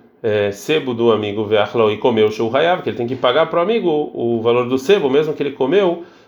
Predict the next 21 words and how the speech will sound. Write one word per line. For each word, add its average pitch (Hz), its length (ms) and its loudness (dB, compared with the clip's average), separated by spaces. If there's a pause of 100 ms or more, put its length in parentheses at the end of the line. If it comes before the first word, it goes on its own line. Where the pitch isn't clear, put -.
(120)
uma 117 160 2
coisa 131 180 2
proibida, 139 460 2
que 139 60 -4
o 135 40 -6
castigo 135 280 -2
é - 20 -4
careta. 139 380 2 (260)
Porque 110 240 -2
Shekvaret 123 380 0 (100)
Hayav 147 240 2
Egnivá, 156 960 2
Kodem 196 260 2
Shevare 165 240 0
de 147 120 0
Isur 139 240 -6
Hayav, 160 260 -2
porque 120 180 -4
primeiro 147 460 4
ele 143 380 0
roubou, 123 640 0